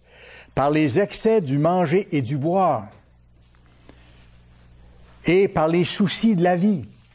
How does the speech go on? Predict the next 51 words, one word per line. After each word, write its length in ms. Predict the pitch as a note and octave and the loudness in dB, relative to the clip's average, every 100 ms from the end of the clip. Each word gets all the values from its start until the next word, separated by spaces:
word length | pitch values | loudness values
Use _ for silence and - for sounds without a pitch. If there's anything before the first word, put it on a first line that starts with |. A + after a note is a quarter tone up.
| _ - | _ -4
Et 60 | |
des 140 | B2+ D3 | -2 0
soucis, 320 | - C#3 - | -2 -4 -2
il 60 | F3 | 0
y 40 | |
en 100 | D3+ | 0
a 40 | D3+ | 0
de 140 | C#3 | -2
plus 280 | - F3+ C#3+ | -2 -2 0
en 140 | D#3 | -2
plus. 260 | - E3+ B2+ - - - | -2 -4 -4 -8 -16 -4
Mais 120 | C3 | 0
notre 200 | C#3 C3+ | 0 0
premier 320 | D#3+ F3+ G3 | -2 0 0
souci 400 | F3+ D#3+ - G3 | 0 -4 -2 -2
doit 200 | D3+ C#3 | 0 0
demeurer 420 | C#3 D3 C#3 D#3 | 0 0 0 0
d'être 260 | C3+ B2 A#2+ | 0 -4 -4
prêt 180 | D3+ D3+ | -4 -4
pour 120 | B2+ | -2
le 80 | B2 | -2
retour 320 | A2+ A#2 A#2+ | -2 -2 -2
de 100 | A2 | -2
Christ 340 | G#2+ A2+ - - - - - - - | -4 -8 -10 -20 -20 -20 -20 -16 -4
et 100 | B2 | -2
de 120 | C3 | 0
mettre 280 | C3 C#3+ C#3+ | 0 0 0
les 220 | B2+ A#2 | 0 2
autres 280 | E3 D#3 - - | 0 -2 -6 -6
problèmes 420 | B2 A#2+ C3+ C#3 | -2 0 0 0
dans 120 | A#2 | 0
les 120 | A2+ | -2
mains 160 | A2+ A#2 | -2 -2
de 140 | A2+ | -2
Dieu. « 240 | G#2 A2+ G#2 - - - - - - - - - - - | -4 -4 -6 -12 -20 -20 -20 -20 -20 -20 -20 -20 -10 -4
Et 40 | |
par 140 | A#2+ C3 | 0 0
les 120 | C#3 | 0
soucis 340 | - C3+ F#3+ | 0 0 0
de 40 | D3+ | 2
la 120 | C3+ | 2
vie, 160 | D3+ | 0
et 100 | E3+ | -2
que 120 | - C#3+ | -2 -2
ce 260 | - F3 | 0 0
jour, 360 | C#3+ B3 A#3 C3+ | 2 2 2 2
le 140 | C3+ | 0
jour 180 | B2+ F#3 | 0 0
de 80 | D3 | 0
son 200 | D#3+ D3 | 0 0
retour, 440 | D3+ D3 F#3 B2 | 0 0 0 0